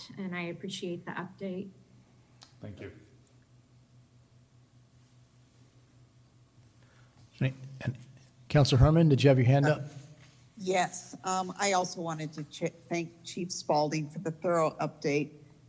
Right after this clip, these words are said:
Speaker 4: as well as for the Astoria and Seaside dispatchers for being willing to work overtime at an already stressful job, as Jessamine just mentioned. So I'm really glad that things are looking up.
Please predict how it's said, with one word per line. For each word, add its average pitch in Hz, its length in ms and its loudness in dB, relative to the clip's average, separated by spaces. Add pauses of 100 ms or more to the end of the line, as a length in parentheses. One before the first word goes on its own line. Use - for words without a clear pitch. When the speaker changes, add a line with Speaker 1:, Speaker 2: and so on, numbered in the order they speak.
Speaker 4:
as 175 220 0
well 175 220 2
as 165 160 -6
for - 120 -12
the 160 180 -6
Astoria 156 560 -2
and 143 120 -6
Seaside 143 680 -2
dispatchers 135 880 -2
for 135 360 0 (840)
being 175 220 2
willing 185 240 4
to 165 100 0
work 143 240 0
overtime 156 640 -2
at 143 240 0
an 143 160 0 (120)
already 156 340 0
stressful 147 540 -8
job, 143 580 -4
as 131 260 -6
Jessamine 147 520 -6
just - 280 -6
mentioned. - 600 -6 (540)
So 143 300 -4
I'm 143 100 -2
really 170 280 2
glad 147 440 0
that - 160 -18
things 143 260 -6
are 143 60 -4
looking 135 400 -6
up. 120 200 -8